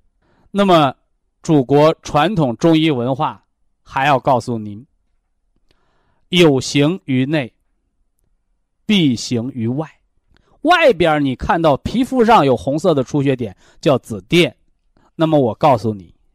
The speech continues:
你的胃肠黏膜、你的内脏黏膜上也会有和体表皮肤上一样的出血点，它叫内脏的紫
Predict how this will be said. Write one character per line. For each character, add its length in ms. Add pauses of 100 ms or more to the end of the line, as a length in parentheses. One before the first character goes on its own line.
(260)
你 180
的 160
胃 280
肠 360
黏 200
膜、 380 (960)
你 140
的 140
内 360
脏 340
黏 200
膜 240
上 240 (280)
也 240
会 220
有 240 (140)
和 340 (580)
体 300
表 340
皮 160
肤 240
上 280 (140)
一 240
样 220
的 100
出 200
血 180
点， 220 (320)
它 160
叫 240
内 360
脏 300
的 120
紫 200